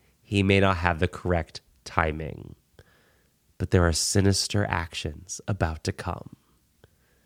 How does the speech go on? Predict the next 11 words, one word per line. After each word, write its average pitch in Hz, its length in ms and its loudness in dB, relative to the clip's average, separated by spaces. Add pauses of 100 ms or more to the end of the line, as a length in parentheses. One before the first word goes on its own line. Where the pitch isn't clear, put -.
(760)
The 107 80 4
wise 127 420 6
men 185 140 8
depart, 92 680 2 (720)
and 98 220 4
Mary 110 320 8
and 113 180 4
Joseph 95 520 4
arrive 90 500 2
in 90 100 0
Bethlehem. 82 800 -6